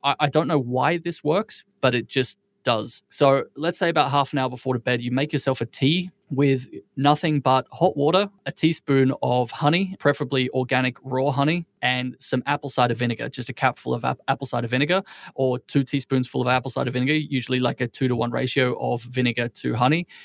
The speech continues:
And I don't know why, but that half an hour before bed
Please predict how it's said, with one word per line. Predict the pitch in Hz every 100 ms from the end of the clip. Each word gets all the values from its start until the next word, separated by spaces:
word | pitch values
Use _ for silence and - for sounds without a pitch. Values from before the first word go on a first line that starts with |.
| - - -
And | 131 -
I | 135
don't | 143 180
know | 170 147
why, | 123 123 139 190 190 -
but | 123 -
that | 131 160 -
half | 127 139 -
an | 127
hour | 127
before | 123 120 123 113
bed | 117 143